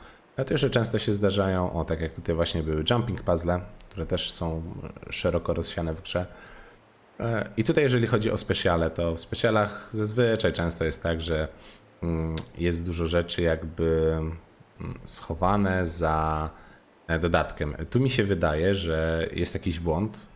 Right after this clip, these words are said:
bo tutaj mam eventy, które były skończone, a tu powinny już wpaść nowe, ale przypuszczam, że to z racji tego update'u to nie jest do końca dopilnowane, pewnie to będzie poprawione w przyszły poniedziałek, przypuszczam, jak będzie się restowało daily. Em, no i tyle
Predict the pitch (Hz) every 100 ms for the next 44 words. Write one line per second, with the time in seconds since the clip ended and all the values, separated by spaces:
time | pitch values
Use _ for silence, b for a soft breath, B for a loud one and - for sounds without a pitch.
0 | - 82 80 78 - 82 87 80 80 82
1 | 87 82 82 87 80 80 - 85 69 78
2 | 82 95 85 78 85 80 78 80 - -
3 | 80 - 76 87 123 B B B - -
4 | 101 101 101 101 - 90 85 87 85 82
5 | 82 82 82 69 78 80 78 82 78 76
6 | 76 73 - 82 82 76 - 76 76 85
7 | 85 80 76 80 - 78 73 78 76 78
8 | 78 78 76 - - - - 76 73 80
9 | 76 - - - 80 - 80 B B B
10 | - - 80 80 78 78 78 78 - 78
11 | 76 76 76 69 71 B B B _ _
12 | _ 85 85 87 87 90 90 92 - -
13 | - _ _ _ - - 214 311 302 202
14 | 76